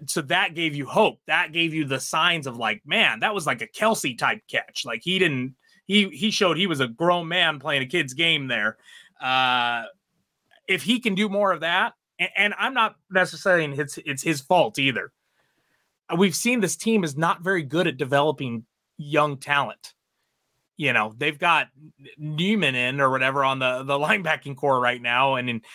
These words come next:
he ain't playing well, and, and they, they are not playing the young guys that they just drafted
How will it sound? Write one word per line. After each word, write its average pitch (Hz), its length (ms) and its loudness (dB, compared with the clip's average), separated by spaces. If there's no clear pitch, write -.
he 233 200 -2
ain't 147 160 -2
playing 139 380 0
well, 143 300 2
and, 139 180 -4
and 139 200 -8
they, 139 280 2
they 131 480 0
are 147 120 0
not 170 340 0
playing 165 300 0
the 135 80 -6
young 185 200 0
guys 139 240 0
that 127 100 -14
they 143 80 -2
just 135 240 -2
drafted 143 640 -2